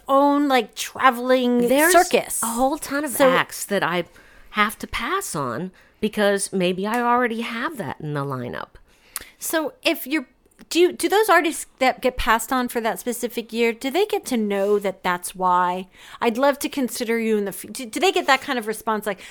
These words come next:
Speaker 1: "Would love to, would love to plug you in somehow in a future festival this year. It's not, probably not gonna work," or is it just, like, a flat no?
Speaker 2: It depends. Um, sometimes I say, "I'll pass"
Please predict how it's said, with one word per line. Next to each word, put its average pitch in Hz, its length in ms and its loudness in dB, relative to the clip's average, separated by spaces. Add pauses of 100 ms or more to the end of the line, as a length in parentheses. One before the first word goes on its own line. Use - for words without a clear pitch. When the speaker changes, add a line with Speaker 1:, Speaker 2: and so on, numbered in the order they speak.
(160)
Speaker 1:
"Would 208 160 -4
love 233 280 4
to, 247 300 2
would 220 200 -2
love 240 180 2
to 262 100 -6
plug 247 300 0
you 220 140 -2
in 220 180 0
somehow 208 400 -2
in 190 80 -2
a 185 40 -6
future 240 380 -4
festival 226 640 0 (320)
this - 280 0
year. 226 500 2 (320)
It's - 320 -6
not, 208 260 -4
probably 208 280 0
not 180 160 -2
gonna 196 160 -2
work," 196 340 0
or 208 100 0
is 214 120 -2
it 294 100 -6
just, 285 180 -8
like, 262 100 -2
a 196 60 2
flat 180 460 -2
no? 175 480 -10 (180)
Speaker 2:
It 392 160 0
depends. 208 800 0 (120)
Um, 208 580 4
sometimes 247 520 -2
I 208 100 2
say, 190 500 0
"I'll 160 140 4
pass" 160 760 -2